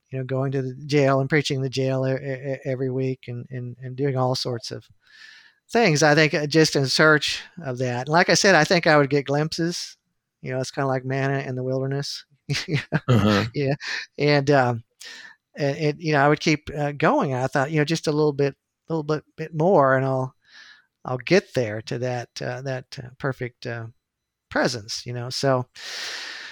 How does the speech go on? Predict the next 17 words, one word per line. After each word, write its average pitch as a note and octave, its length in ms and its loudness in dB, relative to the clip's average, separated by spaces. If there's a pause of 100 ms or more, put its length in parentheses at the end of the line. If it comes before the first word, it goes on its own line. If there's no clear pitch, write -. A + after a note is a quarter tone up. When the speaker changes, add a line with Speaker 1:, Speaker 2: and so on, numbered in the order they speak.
Speaker 1:
so E3+ 160 4
then G3+ 140 8
I A3+ 100 6
got F#3+ 160 8
out F#3+ 160 8
of E3+ 60 4
college, D#3+ 640 8 (300)
and, D3 380 2
uh, C#3+ 220 6
about D#3+ 340 4
that G3 200 2
time, D#3 460 2
my C#3 160 2
dad D3+ 500 4
had D3+ 160 -2
had C#3+ 220 2
a, C3 140 0